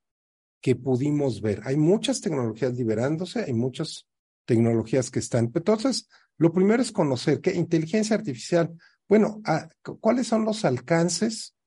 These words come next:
a nivel de aplicaciones de la inteligencia artificial? Entenderlos.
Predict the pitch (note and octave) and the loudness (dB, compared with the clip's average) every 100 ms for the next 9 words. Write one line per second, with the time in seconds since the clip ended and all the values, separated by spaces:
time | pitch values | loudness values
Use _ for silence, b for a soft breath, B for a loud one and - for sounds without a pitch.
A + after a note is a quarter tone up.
0 | _ _ _ _ _ _ B2+ B2+ C3 D3+ | _ _ _ _ _ _ 0 4 4 4
1 | F3 E3 B2+ A#2 - C#3+ D3 C#3 A2 A2 | 4 0 -2 -2 0 0 0 0 -2 -2
2 | A2+ G2+ C#3 B2 C3 - G2+ - - B2 | -4 -4 -4 -2 -4 -6 -12 -8 -2 -2
3 | G#2+ - A#2+ A#2+ B2+ B2 C#3+ C#3+ A2 - | -2 -4 -4 2 2 4 2 2 -2 -8